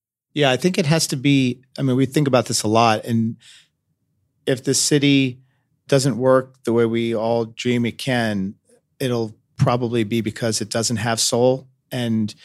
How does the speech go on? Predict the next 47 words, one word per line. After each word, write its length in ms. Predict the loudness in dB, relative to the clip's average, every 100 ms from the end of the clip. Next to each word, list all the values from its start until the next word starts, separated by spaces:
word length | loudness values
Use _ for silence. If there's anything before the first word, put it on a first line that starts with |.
| -20 -20 _ _ _ _ _ _ _ _
so 160 | -4 0
that's 200 | 0 0
obviously 340 | -2 -2 -4
a, 160 | -4 -6
a 60 |
really 260 | -6 -4 -4
important, 460 | -4 -4 -6 -8 4
or, 220 | 6 6
or 320 | 4 2 2
it 40 | 2
won't 240 | 0 0
be 80 | -2
diverse. 600 | -4 -4 -6 -4 -6 -6
You 80 | -4
know, 200 | -4 -4
it'll 160 | -6
be 280 | -6 -6 -6
some 240 | -6 -6
homogeneous 720 | -4 -2 0 0 -2 0 -2 -4
group 540 | -4 -2 -2 -4 _
that, 260 | -8 -8 -10 _
you 120 | -10
know, 220 | -10 -12 -20 _
goes 220 | -6 -2
out 180 | -2 -2
there 160 | -4 -4
first, 540 | -4 -4 -4 -6 -8
and, 280 | -6 -6 -8
and 200 | -12 -12
then 180 | -10 -10
it 140 | -10 _ _
just 220 | -8 -4
never 240 | -4 -6 -8
really 220 | -8 -8
turns 400 | -10 -8 -8 -6
into 180 | -8 -6
something 460 | -4 -4 -6 -6
that, 240 | -6 -8 -12 _ _ _ _ -12
uh, 80 |
we're 140 | -10 -10
really 240 | -10 -8
super 260 | -8 -10 -14
proud 340 | -12 -10 -8
of. 240 | -10 -14 _ _ -20 -20 -20 _
So 480 | -8 0 2 2 0
I 100 | -4 -2
think 320 | 0 -2